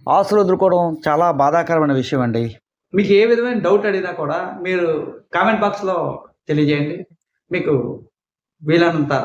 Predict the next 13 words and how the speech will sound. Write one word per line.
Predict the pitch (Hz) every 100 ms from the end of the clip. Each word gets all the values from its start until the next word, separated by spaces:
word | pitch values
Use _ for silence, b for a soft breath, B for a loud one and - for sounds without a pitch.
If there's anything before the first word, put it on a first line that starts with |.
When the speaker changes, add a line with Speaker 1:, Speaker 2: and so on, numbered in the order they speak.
| -
Speaker 2:
తొందరగా | 156 156 170 143 123 - -
నేను | 139 147
సమాధానం | 143 147 139 139
చెప్పడానికి | 131 131 131
ప్రయత్నిస్తాను. | 123 131 127 139 170 - _ _ _ _ _ _ _ _
ఇన్-, | 180 185 175
ఈ | 185
వీడియోలో | 196 214 214 190
కంటెంట్ | 170 185 175
మీకు | 160 151
నచ్చితే | 143 - 180 185 - _ _ -
లైక్ | 135 165 165
చేయండి, | 160 147